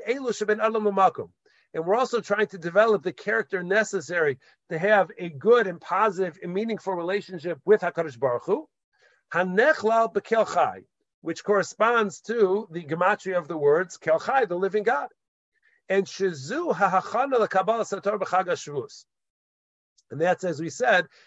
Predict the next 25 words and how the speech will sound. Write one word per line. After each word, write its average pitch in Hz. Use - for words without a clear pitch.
this 208
is 214
the 180
preparation 190
which 165
we 170
do. 208
We 156
spend 202
the, 160
the 156
seven 202
weeks 190
of 190
Sfiras 214
Omer 165
developing 196
our 170
character 185
so -
that 220
we 202
can 185
eventually 202
be 226